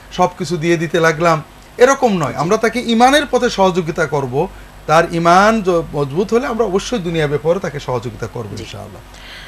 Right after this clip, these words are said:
Speaker 2: মোহতারাম, আমাদের বোন জানতে চেয়েছেন যে তাহিয়াতুল ওযু যে নামাজটা, এই নামাজ কি ওযু করার ঠিক সাথে সাথেই পড়তে হবে, নাকি কোনো কারণবশত ঘরের কোনো কাজের কারণে যদি পাঁচ দশ মিনিট দেরি হয়, তাতে কি কোনো ক্ষতি হবে কিনা?
Speaker 1: তাহিয়াতুল ওযু ওযুর পরেই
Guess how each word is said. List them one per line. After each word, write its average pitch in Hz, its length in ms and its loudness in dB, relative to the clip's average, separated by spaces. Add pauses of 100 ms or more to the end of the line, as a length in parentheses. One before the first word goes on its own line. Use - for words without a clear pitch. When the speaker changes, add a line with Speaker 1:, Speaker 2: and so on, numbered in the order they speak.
(320)
Speaker 2:
মোহতারাম, 208 340 4
আমাদের 156 300 4
বোন 139 380 0 (100)
জানতে 123 280 -2
চেয়েছেন 131 420 -4
যে 131 340 0
তাহিয়াতুল 175 540 -2
ওযু 147 380 -2
যে 131 160 -4
নামাজটা, 120 500 -10 (100)
এই 131 60 -14
নামাজ 156 320 -6
কি 147 100 -10
ওযু 160 280 -6
করার 185 180 2 (120)
ঠিক - 180 -6
সাথে - 260 -2
সাথেই 196 320 -4
পড়তে 175 220 -6
হবে, 160 240 0 (540)
নাকি 214 480 -2
কোনো 160 200 -2
কারণবশত 147 600 -2
ঘরের 131 340 -2
কোনো 123 200 -10
কাজের 123 300 -4
কারণে 123 280 -4
যদি 120 240 -10
পাঁচ 123 140 -4
দশ 120 260 -12
মিনিট 123 160 -12
দেরি 156 220 -2
হয়, 120 180 -8 (400)
তাতে 151 240 -2
কি 170 200 -6
কোনো 127 140 -8
ক্ষতি 120 260 -12
হবে 95 240 -12
কিনা? 90 180 -16 (320)
Speaker 1:
তাহিয়াতুল 226 600 -2
ওযু 208 400 -2
ওযুর 208 340 -2
পরেই 202 260 0